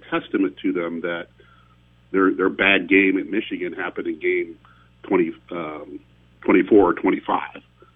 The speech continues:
and not game fifteen. So I think that shows you what they have on their team. But, you know, every team goes through rough patches like this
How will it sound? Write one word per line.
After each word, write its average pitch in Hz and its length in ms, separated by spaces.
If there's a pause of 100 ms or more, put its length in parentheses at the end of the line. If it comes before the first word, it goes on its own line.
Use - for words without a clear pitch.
(100)
and 92 140
not 92 220
game 90 280
fifteen. 82 560 (840)
So 104 300
I 104 80
think 110 160
that 95 220
shows 104 220
you 95 100
what 92 160
they 80 200
have 131 280
on 82 160
their 78 100
team. 82 460
But, 92 280 (760)
you 113 80
know, 90 160 (580)
every 120 180
team 120 220
goes 101 300
through 113 200
rough 92 240
patches 113 440
like 80 240
this 82 180